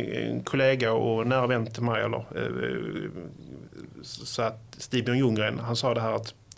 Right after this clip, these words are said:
också statsvetare då. Han sa det här att, ehm,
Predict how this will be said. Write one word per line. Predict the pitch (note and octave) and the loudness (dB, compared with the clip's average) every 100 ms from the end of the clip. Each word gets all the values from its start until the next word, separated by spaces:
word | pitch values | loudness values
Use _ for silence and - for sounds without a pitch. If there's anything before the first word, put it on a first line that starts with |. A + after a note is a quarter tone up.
| - | -16
också | - - | -8 -4
statsvetare | - A2+ - A2+ A2+ | -2 -2 -2 -2 0
då. | A#2 - - - - - - - - - - - - - | 0 -4 -12 -20 -20 -20 -20 -20 -12 -10 -8 -8 -6 0
Han | A#2 | 4
sa | B2+ | 6
det | A#2+ | 6
här | A2 A2 | 6 6
att, | - A2 G#2+ - | 4 2 0 0
ehm, | A#2+ G#2 G2+ G#2 | 2 4 2 0